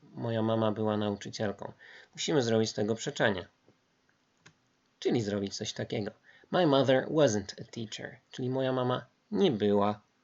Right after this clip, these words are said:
nauczycielką. Dostawiamy not i możemy skrócić to wtedy do wasn't. Tak to wygląda w przykładzie pierwszym.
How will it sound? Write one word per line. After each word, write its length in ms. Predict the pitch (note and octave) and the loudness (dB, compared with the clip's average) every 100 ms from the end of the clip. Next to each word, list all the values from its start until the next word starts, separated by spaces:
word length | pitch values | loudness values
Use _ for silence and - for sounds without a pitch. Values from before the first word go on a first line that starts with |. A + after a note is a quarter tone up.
| - | -4
nauczycielką. 800 | G#2+ G#2 G#2+ G#2 G#2+ G2+ G2+ G2+ - | 0 0 -4 -6 -6 -4 -6 -8 -8
Dostawiamy 560 | A2 - D#3 D#3 D3 D3 | -8 -4 -2 0 2 2
not 360 | B2+ - - _ _ _ _ _ - | 2 0 -6 _ _ _ _ _ -6
i 220 | D#3 D#3+ D#3 | -2 -2 0
możemy 320 | A2+ A2+ G#2+ | 0 2 0
skrócić 500 | - A2+ G#2+ G2+ - | -2 -4 -4 -6 -6
to 120 | G#2+ | -8
wtedy 400 | - G2 A2 D3+ - _ - | -10 -6 -4 -6 -8 _ -8
do 80 | A2+ | -2
wasn't. 480 | A#2+ A2+ F#2 - - _ _ _ | 2 2 0 -10 -20 _ _ _
Tak 180 | - A#2 | -8 -6
to 120 | A#2 | -4
wygląda 540 | G#2+ G#2 G#2+ G2+ G2 - _ _ | -4 0 0 0 -2 -6 _ _
w 60 | _ | _
przykładzie 420 | - - G#2 G2 | -8 -2 0 -2
pierwszym. 420 | - F#2+ F#2 - | -6 -8 -8 -14